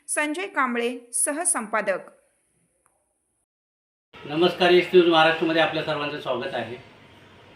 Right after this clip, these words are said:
Speaker 2: आज जिल्हा परिषदेचे मुख्य कार्यकारी अधिकारी श्री रोह-, रोहन घुगे सर यांनी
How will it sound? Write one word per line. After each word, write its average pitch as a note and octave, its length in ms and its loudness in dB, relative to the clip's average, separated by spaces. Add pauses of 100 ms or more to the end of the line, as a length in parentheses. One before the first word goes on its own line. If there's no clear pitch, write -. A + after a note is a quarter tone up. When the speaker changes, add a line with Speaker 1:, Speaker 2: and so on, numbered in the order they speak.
(160)
Speaker 2:
आज D3 260 0
जिल्हा D#3 220 4
परिषदेचे D#3 560 -4
मुख्य D#3 280 -4
कार्यकारी D3+ 500 -2
अधिकारी C#3 600 -4 (240)
श्री D3 200 -6
रोह-, C#3 480 -6
रोहन C3 300 -8
घुगे B2+ 240 -4
सर C3 180 -6
यांनी C#3+ 600 -6